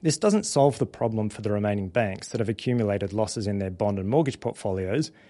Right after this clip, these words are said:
reducing their capital base and thus their ability and willingness to make new loans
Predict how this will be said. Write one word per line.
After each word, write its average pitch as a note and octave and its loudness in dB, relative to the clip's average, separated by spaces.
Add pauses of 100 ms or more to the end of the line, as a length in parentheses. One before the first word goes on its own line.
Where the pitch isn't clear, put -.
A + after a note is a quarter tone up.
(200)
reducing A#2 0
their G2+ 0
capital A#2 -2
base G2 -4
and G#2 -4
thus G#2 -2
their G2+ -4
ability G#2 -2
and F#2+ -6
willingness F#2+ -4
to - -10
make F#2+ -6
new F#2+ -8
loans G2 -6